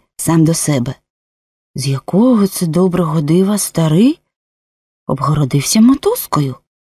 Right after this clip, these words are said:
Якийсь час цікавість змагалася в ньому з чемністю. Але зрештою взяла гору перша. І тільки но мисливець захропів, як Фелім підкрався до нього, труснув за плече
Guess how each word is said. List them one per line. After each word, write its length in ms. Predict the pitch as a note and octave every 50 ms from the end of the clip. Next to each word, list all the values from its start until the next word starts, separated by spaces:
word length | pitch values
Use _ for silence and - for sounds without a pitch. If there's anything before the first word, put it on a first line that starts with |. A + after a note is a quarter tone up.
| _ _
Якийсь 480 | D3 E3 F#3 G3 - F4+ G4 G4 - -
час 560 | - - D#3+ D#3+ D#3+ F3+ A3 - - - -
цікавість 560 | - - - - - D3+ D3+ D#3 D3+ F3 F#3 F#3
змагалася 600 | E3+ D#3 D3+ D3+ D3 D3+ D3+ D#3+ D#3+ - - F3+
в 20 |
ньому 260 | F#3+ G3 G#3 G#3+ A3+
з 120 | A3+ - -
чемністю. 760 | - - A3+ E3 D3 D3+ D#3 D#3 - - - - - G3 - _ _ _ _ _ _ _ _ _ _ _ _ _ _ _ -
Але 200 | D#4 E4+ F#4 F4
зрештою 460 | F4 F#4 G4+ G4+ - - - E4+ D#4+
взяла 300 | C4 A#3 C4 B3+ C4+ C#4+
гору 280 | C4+ A#3+ B3 B3 A#3 A#3
перша. 480 | - G3 F#3+ F#3 - - - A3 A3 - _ _ _ _ _ _ _ _ _ _
І 180 | - G#3 G#3 G3
тільки 580 | - - - - D#4 F4 E4+ C#4+ C4 - - A#3
но 160 | A3+ G#3+ G#3
мисливець 600 | G3+ G3+ - - - E3+ F#3 G3+ F#3 D#3 C#3+ C#3
захропів, 760 | D3 D3 D#3 D3+ - - D3+ D#3 - - D4 F4+ G4 G4 F#4+ _ _ _ _ _ _ _ _ _ _
як 240 | - A3 A#3+ B3+ B3
Фелім 380 | - - A#3+ B3+ C4 C4 A#3 G3
підкрався 800 | - - A#3+ B3 - - - D3+ D3+ D3+ C#3+ - - - -
до 120 | F#3+ G3+ G#3
нього, 320 | A3 A3+ A3+ A3 A#3 A3+
труснув 580 | - - C#4+ E4+ E4+ C4 - - C4+ C4 A3+ F#3+
за 160 | E3 F3+ C4
плече 520 | - D#3+ D#3+ F3 - - F4+ G4 G#4 G4